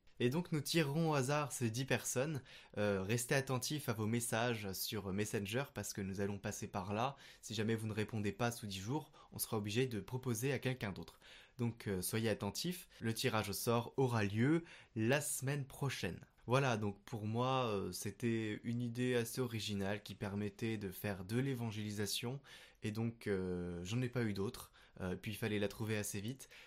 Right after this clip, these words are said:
Donc voilà, excusez-moi si elle est pas parfaite. C'est vrai que c'est que sur Facebook, euh, c'est vrai que voilà.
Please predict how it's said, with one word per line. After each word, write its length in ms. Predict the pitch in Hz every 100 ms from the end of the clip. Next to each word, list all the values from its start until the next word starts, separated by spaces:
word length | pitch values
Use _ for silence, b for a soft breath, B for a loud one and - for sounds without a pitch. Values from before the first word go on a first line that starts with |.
| B
Donc 140 | 110 104
voilà, 220 | 101 98
excusez-moi 580 | 98 - 117 113 117 120
si 140 | -
elle 100 | 110
est 60 | 104
pas 140 | 110
parfaite. 480 | 110 98 - 113 135
C'est 200 | - 120
vrai 160 | 107 107
que 60 |
c'est 160 | - 110
que 140 | -
sur 220 | 120 -
Facebook, 640 | - 101 90 98 110 127 -
euh, 140 | 98
c'est 160 | 92 104
vrai 260 | 101 101 101
que 140 | 95
voilà. 420 | 87 85 85 -